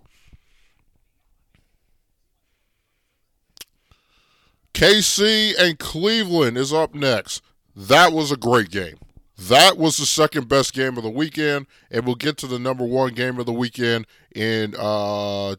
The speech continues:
two games here. Um, look, <clears throat> look, Cleveland's gotta feel really good that they could keep up with the Chiefs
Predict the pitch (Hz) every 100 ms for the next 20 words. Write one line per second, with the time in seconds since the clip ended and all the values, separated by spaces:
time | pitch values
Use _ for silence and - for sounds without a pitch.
0 | _ - 143 123 113 95 85 90 90 85
1 | _ _ _ _ _ _ _ _ - 127
2 | 131 123 120 135 123 127 101 - _ _
3 | - - - 87 _ _ _ _ - -
4 | _ _ _ _ _ _ _ _ _ _
5 | 127 110 - _ _ - - - - -
6 | _ _ _ _ _ _ _ - - _
7 | - 170 269 330 285 240 202 196 156 -
8 | 165 151 139 117 127 151 123 92 98 107
9 | 123 143 _ _ _ _ _ _ _ _
10 | _ 123 123 - 123 123 131 92 _ _
11 | - - 127 123 107 120 123 113 101 -
12 | 107 117 120